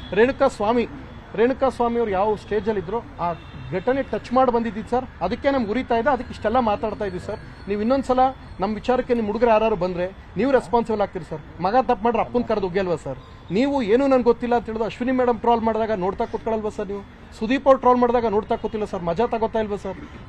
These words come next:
ಅದೆಲ್ಲ ಇದ್ರೆ ಒಂದು ವಿಡಿಯೋ ಮಾಡಿ ಹೇಳಿ ಸರ್ ಕೂತ್ಕೊಂಡು. ಎಲ್ರಿಗೂ ನಮಸ್ಕಾರ. ನನ್ನ ಫ್ಯಾನ್ ಪೇಜ್ ಅವ್ರು ಇನ್ನು ಯಾವುದೇ ಕಾರಣಕ್ಕೂ ನನ್ನ ಫ್ಯಾನ್ಸ್ ಇನ್ಯಾರನ್ನೂ ಟಚ್ ಮಾಡ್ಬಾರ್ದು.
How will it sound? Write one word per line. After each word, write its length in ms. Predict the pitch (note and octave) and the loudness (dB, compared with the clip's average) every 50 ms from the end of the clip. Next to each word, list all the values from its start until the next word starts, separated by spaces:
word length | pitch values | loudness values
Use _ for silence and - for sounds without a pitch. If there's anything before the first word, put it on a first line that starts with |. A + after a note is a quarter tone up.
| F3 | 4
ಅದೆಲ್ಲ 280 | G3 F#3+ G3 G#3+ B3 D4+ E4+ D4+ | 4 6 4 2 4 4 4 4
ಇದ್ರೆ 140 | B3+ D4 C4+ A3+ A3+ | 2 0 0 2 2
ಒಂದು 120 | B3+ A#3+ G#3 | 2 2 2
ವಿಡಿಯೋ 160 | A#3+ C#4 F#4 F#4+ E4+ | 2 2 2 4 4
ಮಾಡಿ 120 | D#4 B3+ A3+ | 4 4 4
ಹೇಳಿ 120 | A3 A#3 A#3+ - | 2 0 0 -4
ಸರ್ 120 | - D#3 - - | -6 -8 -6 -6
ಕೂತ್ಕೊಂಡು. 340 | G#3 - G3+ F3 C#3+ D#3 F#3 G3 - - - - - - F3 | -6 -4 -4 -4 -2 -2 -4 -4 -8 -12 -16 -12 -6 -2 0
ಎಲ್ರಿಗೂ 300 | G#3 A#3 B3 C4 B3 B3 B3 | 0 2 2 4 4 4 4
ನಮಸ್ಕಾರ. 280 | A#3+ - - A#3+ A#3+ B3+ C4+ B3 F#3 F3+ | 2 2 2 0 2 2 2 0 2 2
ನನ್ನ 240 | G#3 A#3 B3 C4 B3 - | 2 4 4 4 4 4
ಫ್ಯಾನ್ 180 | A#3 A#3 A#3 A3+ - | 2 0 0 0 0
ಪೇಜ್ 140 | A3+ G#3 A#3 | -2 2 2
ಅವ್ರು 120 | A#3+ A3+ A3 G#3 | 2 2 2 0
ಇನ್ನು 160 | A3 A3+ A3+ A3 G3 F3 G3+ | 0 2 2 2 4 6 8
ಯಾವುದೇ 380 | A3+ B3+ B3+ B3+ B3+ - B3 A#3 A3 - - | 10 10 10 10 10 10 8 8 8 4 4
ಕಾರಣಕ್ಕೂ 400 | A3 A#3 B3 B3+ B3+ B3 - B3+ A#3 G#3+ | 6 6 6 6 2 2 0 -2 2 2
ನನ್ನ 260 | A3 B3 C4+ C#4 C#4 C4 - - | 2 2 4 2 2 2 2 2
ಫ್ಯಾನ್ಸ್ 240 | B3+ B3+ A#3+ - A#3+ G#3 | 2 2 2 0 -2 -2
ಇನ್ಯಾರನ್ನೂ 340 | G3+ G#3 A3 A#3 A#3 B3 A#3+ - | 2 2 4 4 2 0 -2 -2
ಟಚ್ 160 | G#3 - - G#3 | -4 -6 -4 -2
ಮಾಡ್ಬಾರ್ದು. 320 | G#3+ G#3 F#3 G#3 F#3+ E3 | -2 -2 -2 -2 -4 -4